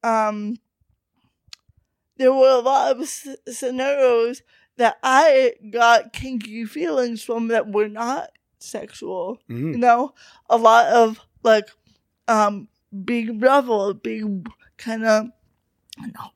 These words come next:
Speaker 1: worshipped,
Speaker 2: Worshipped?
Speaker 1: but
Speaker 2: No,
Speaker 1: well,
Speaker 2: that's,
Speaker 1: maybe,
Speaker 2: that's a
Speaker 1: maybe
Speaker 2: fine word.
Speaker 1: worshipped,
Speaker 2: It's a fine word.
Speaker 1: worshipped, uh, w-, just almost kind of like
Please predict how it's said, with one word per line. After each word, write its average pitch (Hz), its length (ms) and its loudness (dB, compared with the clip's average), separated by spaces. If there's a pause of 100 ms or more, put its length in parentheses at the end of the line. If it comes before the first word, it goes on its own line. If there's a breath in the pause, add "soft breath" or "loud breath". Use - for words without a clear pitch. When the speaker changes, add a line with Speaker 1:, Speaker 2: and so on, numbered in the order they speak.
Speaker 1:
worshipped, - 520 -6
Speaker 2:
Worshipped? 196 220 -8
Speaker 1:
but 220 260 0 (220 soft breath)
Speaker 2:
No, 139 120 -4
Speaker 1:
well, 247 100 4
Speaker 2:
that's, 233 120 -2
Speaker 1:
maybe, 294 140 6 (100)
Speaker 2:
that's 240 260 2
a 302 40 2
Speaker 1:
maybe 480 140 4 (140)
Speaker 2:
fine 311 280 2
word. 233 80 0
Speaker 1:
worshipped, 523 360 4 (260 loud breath)
Speaker 2:
It's - 100 -20
a - 40 -20
fine 240 200 -4
word. - 80 -2
Speaker 1:
worshipped, 453 480 0 (340)
uh, - 60 -6
w-, 240 480 -10
just 269 440 -4
almost 277 580 0
kind 269 260 -4
of 240 100 -2
like 233 320 2